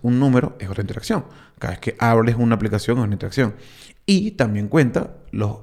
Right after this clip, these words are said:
las otras interacciones de redes sociales como likes, comentarios, todo. Por eso es que el número es tan grande, dos mil seiscientos, dos mil seiscientos. No creo que nadie haga, bueno, se-, seguro hay uno que otro, ¿no? Pero que no haga dos mil seiscientos likes en un día, ¿no?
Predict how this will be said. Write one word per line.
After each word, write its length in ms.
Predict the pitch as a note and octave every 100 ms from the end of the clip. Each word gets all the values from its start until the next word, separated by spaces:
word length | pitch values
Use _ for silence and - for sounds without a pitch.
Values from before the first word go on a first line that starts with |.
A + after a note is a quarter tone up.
| -
las 180 | F#2+ F#2+
otras 180 | G#2 A2+
interacciones 420 | G#2+ G2+ G2+ A2
de 80 | A2
redes 180 | G#2 A2
sociales 300 | D3 D#3 -
como 260 | A#2+ G2+
likes, 400 | G2 G2 A#2 A#2 - - - -
comentarios, 640 | G#2+ G2 F#2+ A#2+ A2+ G#2
todo. 240 | - - - - - - - - - - -
Por 100 | -
eso 100 | G#2
es 40 | C3
que 40 |
el 60 | C3+
número 200 | B2 A#2+
es 60 |
tan 140 | - A#2
grande, 260 | A#2+ G#2+
dos 140 | F#2+ F#2+
mil 160 | G2+
seiscientos, 320 | G2 A#2+ - -
dos 160 | G#2 G2
mil 160 | G#2 G2+
seiscientos. 680 | A2+ G#2 A2 G2+ - - -
No 40 |
creo 120 | - G2
que 80 |
nadie 260 | G2+ F#2+ G2
haga, 160 | G2+ G#2
bueno, 280 | G#2+ - - -
se-, 160 | - -
seguro 320 | - F#2+ G#2
hay 140 | G#2+
uno 120 | G#2+ G#2
que 120 | A2
otro, 200 | A2+ F#2+
¿no? 160 | F#2
Pero 160 | F#2+ F#2
que 120 | F#2
no 100 | F2+
haga 220 | F#2+ F#2+ - - - _
dos 260 | - C3+ A#2+
mil 280 | A2+ A#2 G#2+
seiscientos 580 | - A#2+ A#2+ A2+ A#2+ A#2
likes 320 | A2 G2 -
en 100 | G#2+
un 100 | G2+
día, 200 | G#2 F#2
¿no? 180 | F#2 F#2